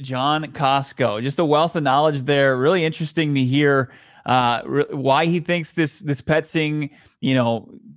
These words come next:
his, the, taking the Cleveland Browns concepts, what it could do for the Arizona Cardinals. To hear that their wide receivers were getting open, you know, the fifth most of any N F L wide receiver core.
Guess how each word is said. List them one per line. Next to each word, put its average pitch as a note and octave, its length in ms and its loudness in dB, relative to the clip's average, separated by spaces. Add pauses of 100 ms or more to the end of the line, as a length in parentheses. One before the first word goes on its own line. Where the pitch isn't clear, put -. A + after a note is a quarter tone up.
(400)
his, D3+ 380 0
the, C#3 160 0
taking E3 320 -4
the C#3 100 0
Cleveland D3+ 400 0
Browns C#3+ 380 2
concepts, D3 680 -2
what D3 160 0
it D3 60 -4
could C3 160 -4
do D3 140 0
for C#3 100 -14
the C3+ 80 2
Arizona C3+ 320 0
Cardinals. C#3+ 320 0 (240)
To C#3+ 60 0
hear D#3 100 4
that E3+ 160 0
their C#3+ 120 4
wide C3+ 220 4
receivers C#3+ 480 0 (240)
were C3+ 120 -2
getting D3 200 0
open, C#3 540 -2 (260)
you C#3 80 0
know, B2+ 100 2
the A#2 80 -2
fifth D3+ 300 -2
most C#3+ 380 2
of A#2+ 80 -2
any C3+ 260 0
N C#3 100 0
F C3+ 200 -4
L B2+ 180 2
wide B2+ 200 2
receiver C#3+ 420 -2
core. B2 360 -2